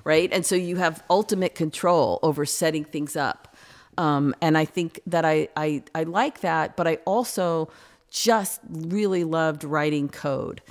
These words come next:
And I didn't know that. I had no experience with computers really at all until I got to grad school. And then the summer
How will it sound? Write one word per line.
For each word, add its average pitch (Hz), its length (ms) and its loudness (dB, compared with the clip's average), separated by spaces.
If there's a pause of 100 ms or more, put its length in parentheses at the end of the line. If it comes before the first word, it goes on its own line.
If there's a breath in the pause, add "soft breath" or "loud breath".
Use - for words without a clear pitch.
(160 loud breath)
And 175 160 4
I 190 60 6
didn't 247 240 4
know 220 180 4
that. 151 200 2
I 139 60 2
had 165 200 -2
no 202 180 2
experience 185 720 -2
with 160 160 -8
computers 139 680 -6 (100)
really 139 500 0
at 139 100 0
all 113 420 2 (340 loud breath)
until 160 300 0
I 151 80 4
got 139 480 0
to - 80 -6
grad 139 280 -2
school. 110 400 -8
And 147 160 4
then 143 180 4
the 139 80 2
summer 160 580 0